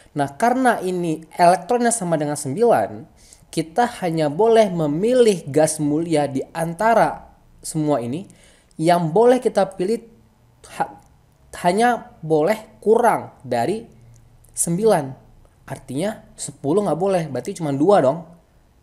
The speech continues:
punya helium. Kalau kita ingin menyingkat penulisan ini, ya,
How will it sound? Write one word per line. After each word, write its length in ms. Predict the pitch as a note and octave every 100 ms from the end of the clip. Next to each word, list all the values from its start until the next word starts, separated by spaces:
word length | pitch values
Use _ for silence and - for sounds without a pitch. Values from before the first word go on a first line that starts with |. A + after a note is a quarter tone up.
| _
punya 480 | B2 B2 D3+ F#3+ - _ _ _ _ _ _ _ _
helium. 560 | - C#3+ D#3+ E3 B2 A#2+ _ _ _ _ _
Kalau 240 | - A#3
kita 240 | A#3+ - A3
ingin 240 | G#3 G3
menyingkat 720 | F#3+ G3 C4 C4 B3 - - - - - - _ - -
penulisan 480 | E3 D#3 D#3 D#3
ini, 240 | A#3 F3 G2+ - - - - -
ya, 320 | - B2 D#3